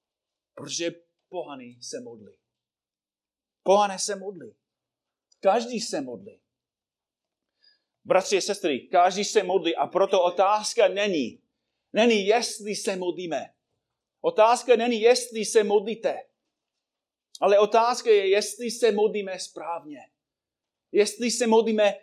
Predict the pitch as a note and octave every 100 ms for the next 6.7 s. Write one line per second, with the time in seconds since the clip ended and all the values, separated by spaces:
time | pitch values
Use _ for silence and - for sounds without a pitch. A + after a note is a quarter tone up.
0 | _ _ C#3 G3 E3+ A3 A3 - F3 C#3+
1 | - _ _ _ _ _ _ _ D#3 G#3+
2 | A3 B3 B3+ A#3 B3 A#3+ A3+ A3 A3 -
3 | - - B3+ A3+ A#3 F3+ E3 F3 F3 _
4 | - G#3 G#3+ G#3 - - A3 A3 A#3 G#3
5 | F3+ D#3 D#3 _ _ - G3 F#3+ F#3+ F#3
6 | _ _ E3+ D#3+ D#3+ A#2+